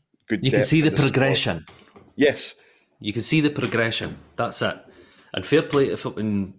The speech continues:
Speaker 2: the powers that be for backing Tony Dock and being able to obviously bring these boys in that have improved the team, improved the squad. I just want to say,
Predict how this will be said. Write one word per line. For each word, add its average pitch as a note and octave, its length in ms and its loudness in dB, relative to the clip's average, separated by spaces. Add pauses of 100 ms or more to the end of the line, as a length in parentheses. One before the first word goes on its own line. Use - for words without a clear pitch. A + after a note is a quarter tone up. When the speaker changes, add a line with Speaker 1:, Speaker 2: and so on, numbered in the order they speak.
(140)
Speaker 2:
the C#2 180 -8
powers A2 360 -2
that G#2+ 180 -4
be G#2+ 160 -2
for G2 140 -8
backing G#2 400 -4
Tony G2 280 -4
Dock G2+ 280 -2
and E2+ 260 -12
being G#2 160 -2
able G2+ 160 -2
to - 80 -8
obviously F#2+ 300 -6
bring G2+ 240 -4
these F2+ 180 -4
boys F2 320 -6
in F#2+ 180 -4 (600)
that G#2 100 -2
have G2+ 100 -2
improved G#2 520 0
the G2 60 -4
team, F#2+ 440 -6
improved G2 380 -6
the F#2 80 -8
squad. - 480 -6 (560)
I G2 80 0
just G2+ 160 -2
want A2+ 100 2
to F#2+ 80 -2
say, F#2 260 0